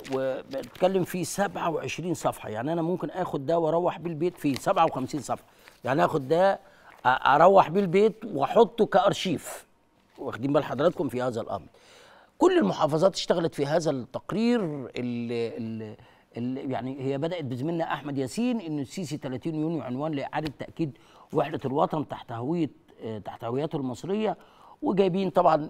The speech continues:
آه، كلمة الرئيس في هذا الإطار. هتقلبوا كده تلاقوا زميلنا العزيز ماجد منير رئيس تحرير ال-، الأهرام المسائي، آه، كاتب حكاية تلاتين يونيو. على فكرة اللي كاتبه ماجد منير هتلاقوا رؤساء التحرير كاتبين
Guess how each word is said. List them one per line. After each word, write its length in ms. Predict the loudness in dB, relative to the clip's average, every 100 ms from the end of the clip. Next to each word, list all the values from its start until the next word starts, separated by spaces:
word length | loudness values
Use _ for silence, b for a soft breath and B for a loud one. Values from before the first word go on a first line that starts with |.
| -8
آه، 200 | -6 -6 -2
كلمة 240 | 0 0 -2
الرئيس 340 | 0 0 0 -4
في 120 | -4
هذا 260 | -2 -2 -4
الإطار. 560 | -8 -12 -4 0 0 -4 b b b
هتقلبوا 580 | -8 -8 -2 2 4 2
كده 180 | 2 0
تلاقوا 400 | 0 0 2 0
زميلنا 340 | 2 2 4
العزيز 380 | 4 4 2 0
ماجد 240 | 0 0
منير 260 | 0 0 0
رئيس 240 | -2 -4
تحرير 360 | -6 -6 -4 -2
ال-، 280 | -4 -6 -8
الأهرام 640 | -10 -12 -6 -4 -2 0
المسائي، 560 | 0 -2 -2 -2 -2 -8 b b b b
آه، 140 | -12 -12 0
كاتب 380 | 2 2 0 -2 -14
حكاية 600 | -4 -2 8 12 12 10 2
تلاتين 420 | 2 2 2 0 2
يونيو. 240 | 0 -2 b b b
على 200 | 8 8
فكرة 360 | 6 6 4 4
اللي 160 | 2
كاتبه 320 | 8 8 8
ماجد 300 | 8 8 6
منير 460 | 4 4 6 6 4 _ _ _ _ _ b b 2
هتلاقوا 380 | 6 8 8
رؤساء 400 | 8 4 6 4
التحرير 480 | 4 4 4 6 2
كاتبين 520 | 6 4 6 2 2